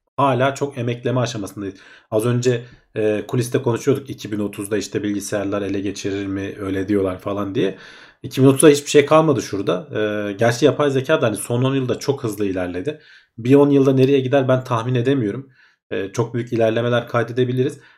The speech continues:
Ama hala buradaki anlatılan şeyler, bu sağduyu konusu,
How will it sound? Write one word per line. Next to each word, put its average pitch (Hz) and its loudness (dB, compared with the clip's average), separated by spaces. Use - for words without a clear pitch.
Ama 123 2
hala 143 2
buradaki 123 -2
anlatılan 131 -2
şeyler, 127 -4
bu 107 -10
sağduyu 120 2
konusu, 110 -8